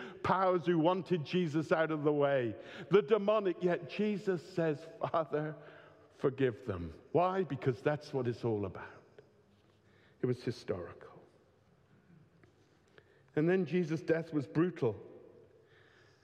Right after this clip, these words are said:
We say in our creed, he suffered, was crucified, and died. And as I said, these words, we, they, they, they sit so lightly.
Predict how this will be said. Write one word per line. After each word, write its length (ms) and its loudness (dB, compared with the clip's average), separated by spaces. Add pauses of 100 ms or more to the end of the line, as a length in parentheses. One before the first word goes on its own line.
(440)
We 80 -4
say 320 0
in 160 2
our 120 2
creed, 340 -2
he 180 -2
suffered, 720 -6 (960)
was 160 0
crucified, 960 -2 (560)
and 220 0
died. 500 -4 (480)
And 100 4
as 160 2
I 100 4
said, 320 0
these 220 -2
words, 420 2
we, 200 2 (320)
they, 140 6
they, 340 0 (100)
they 160 4
sit 400 -4
so 160 2
lightly. 960 -2